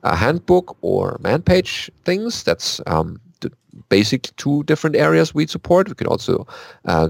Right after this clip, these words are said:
give you a bit of work on the website, which is always in need of a bit of work. Um, <laughs> and so basically, we have the F D P primer. If you go to freebsd dot org,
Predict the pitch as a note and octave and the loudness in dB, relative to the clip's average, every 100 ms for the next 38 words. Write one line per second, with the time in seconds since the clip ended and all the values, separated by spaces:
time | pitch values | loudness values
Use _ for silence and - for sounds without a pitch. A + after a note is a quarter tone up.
0 | D#2+ F2+ E2 E2 F2+ E2 F#2 F2 F2+ F2 | 0 -6 -2 0 0 4 2 2 -2 2
1 | D3 F#3 F2+ F2+ F3 F#2 F#2 F2 - A#2+ | 0 2 2 2 0 -4 -10 -8 -2 2
2 | B2+ A#2 A#2+ C3 B2+ C3 C#3+ D3+ C#3+ C#3+ | 2 -2 -6 -6 -6 -6 -4 -4 0 2
3 | F#3+ - - - F2 F#2 F#2 G2 G2 - | 2 0 -14 -4 0 0 -2 -8 -8 -2
4 | - - - - - - _ - G2+ G2+ | 0 0 -4 -20 -20 -20 _ 0 2 2
5 | F#2 G#2+ C#3+ F#3 - G2 G2+ G#2+ F#2 F#2 | 0 2 2 2 -2 -2 -2 0 -2 0
6 | G#2+ G#2 - G2 F#2+ - G#2+ - G2 - | 0 0 -2 -4 -4 -4 -8 -6 -10 -8
7 | F#2 - F#2+ C3 A3+ C3+ - G2 G#2+ C#3 | -10 0 0 2 0 0 -4 -2 2 2
8 | F3+ - F3+ F3+ - - - C3+ F3+ F#3 | 2 -2 -2 -2 -6 -14 -2 -2 0 -2
9 | - E3+ F#3 - G#2 B2 | -2 0 0 4 4 4